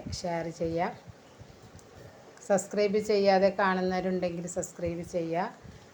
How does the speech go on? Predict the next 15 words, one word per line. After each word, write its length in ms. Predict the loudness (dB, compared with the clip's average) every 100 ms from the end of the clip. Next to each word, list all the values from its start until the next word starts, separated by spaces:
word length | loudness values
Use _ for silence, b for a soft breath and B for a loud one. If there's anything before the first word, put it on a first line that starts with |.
| -6
തൊട്ടടുത്തുള്ള 640 | -4 0 2 2 0 0 2 0 -2 -16 -20 -20 -20 -20 -20 -10 -2
കുഞ്ഞ് 360 | 0 2 2 2
ബെല്ലിൽ 280 | 2 2 2
തൊട്ട് 280 | 0 0 2 2 4
all 120 | 2 2
എന്ന 120 | 2 -2
ഓപ്ഷനിൽ 400 | -2 -2 -2 -2 0
തൊട്ട് 280 | -2 0 -2 -2 -10 -10
വെച്ചാൽ 400 | -10 -2 0 2 0 -2
ഞാനിടുന്ന 320 | -2 -2 -4 -4
വീഡിയോസൊക്കെ 500 | -4 -4 -4 -8 -8
നിങ്ങൾക്ക് 340 | -6 -6 -6 -8 -6
നോട്ടിഫിക്കേഷനായിട്ട് 920 | -8 -8 -10 -10 -8 -8 -8 -8 -10 -10 -10
ലഭിക്കും. 380 | -10 -12 -16 -20 -20 -20 B B B B B B B -20 -20 -20 -20 -16 -10
അപ്പോൾ 220 | 4 6